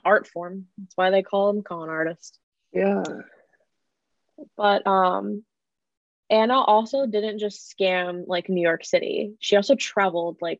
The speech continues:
Speaker 1: all of the time and used the same scamming methods in different countries. Um, one of the most expensive trips that she took was to Morocco in two thousand seventeen,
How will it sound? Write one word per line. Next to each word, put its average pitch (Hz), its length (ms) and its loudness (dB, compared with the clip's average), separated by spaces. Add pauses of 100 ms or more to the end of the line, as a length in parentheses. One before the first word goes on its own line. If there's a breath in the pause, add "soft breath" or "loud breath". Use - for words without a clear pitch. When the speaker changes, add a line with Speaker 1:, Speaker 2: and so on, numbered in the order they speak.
(160)
Speaker 1:
all 185 200 6
of 180 100 0
the 180 80 2
time 180 480 -2 (460 soft breath)
and 196 180 4
used 196 580 4 (120)
the 190 140 -6
same 190 260 -4
scamming 175 460 -4
methods 180 420 2
in 185 100 0
different 180 300 -6
countries. - 720 0 (480)
Um, 175 520 0 (140)
one 208 220 6
of 208 100 2
the 233 80 4
most 202 440 4
expensive 190 540 -4
trips - 420 -2
that 202 140 -4
she 190 160 -6
took 196 280 -4
was 226 180 -6
to 220 100 -4
Morocco 196 640 0
in 202 100 0
two 196 160 -6
thousand 180 380 -6
seventeen, 185 680 -2